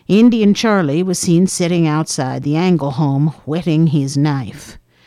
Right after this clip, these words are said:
He watched Mother leave for home and followed her.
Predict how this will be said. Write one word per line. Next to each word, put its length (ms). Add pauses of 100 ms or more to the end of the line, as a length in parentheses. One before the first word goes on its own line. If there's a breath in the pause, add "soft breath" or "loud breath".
(320 soft breath)
He 160
watched 420
Mother 300
leave 300
for 160
home 420 (140)
and 160
followed 380
her. 200